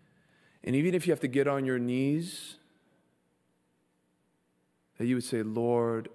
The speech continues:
if you're giving me twenty twenty-three, make it all about fruitful labor." And He'll answer it.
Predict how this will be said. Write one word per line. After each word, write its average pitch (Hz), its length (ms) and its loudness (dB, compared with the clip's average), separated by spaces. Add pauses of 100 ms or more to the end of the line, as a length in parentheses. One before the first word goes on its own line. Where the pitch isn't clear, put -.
(420)
if - 160 -10
you're 131 100 2
giving 131 240 -2
me 135 100 0
twenty 127 300 -6
twenty-three, 117 680 -6 (1000)
make 120 220 -2
it 117 60 0
all 113 140 2
about 104 240 0
fruitful - 460 -8
labor." 98 480 -8 (1040)
And - 100 -20
He'll 101 200 -8
answer 92 420 -14
it. - 120 -20